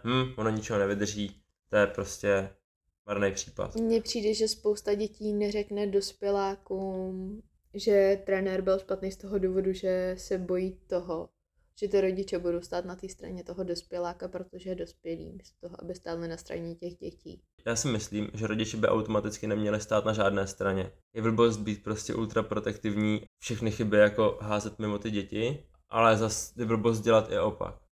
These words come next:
Speaker 1: Jo, každá ta situace je unikátní. A další věc je, že na světě je třeba tisíc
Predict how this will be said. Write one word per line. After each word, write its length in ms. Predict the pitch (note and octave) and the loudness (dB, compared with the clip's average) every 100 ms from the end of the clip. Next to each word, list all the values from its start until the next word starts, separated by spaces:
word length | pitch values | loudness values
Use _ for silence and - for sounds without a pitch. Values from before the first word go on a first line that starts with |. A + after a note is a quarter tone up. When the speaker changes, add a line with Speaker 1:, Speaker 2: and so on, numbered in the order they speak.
| _ - | _ -8
Speaker 1:
Jo, 120 | F#2+ | -2
každá 340 | A2 G#2+ G#2+ | 0 6 6
ta 80 | G#2+ | 4
situace 460 | A#2 G2+ G#2+ G#2 A2 | -2 0 0 2 2
je 60 | |
unikátní. 640 | G#2+ G#2+ G#2 F#2+ F2+ F#2 F#2 _ _ _ _ | 2 2 2 2 0 -6 -12 _ _ _ _
A 60 | A2 | 6
další 320 | A2+ A2+ A#2+ | 8 8 4
věc 220 | A2+ A2 | 4 4
je, 100 | A2 | 4
že 140 | A#2 | 4
na 100 | A2 | 2
světě 320 | A2 A2+ A2 A2 | 2 -2 0 4
je 160 | G#2+ | 4
třeba 600 | G#2 - G#2+ G#2 G#2 G#2 G#2 _ _ - | 2 -4 4 6 8 4 0 _ _ -16
tisíc 560 | G#2+ - G#2 - - | -16 -14 -14 -14 -18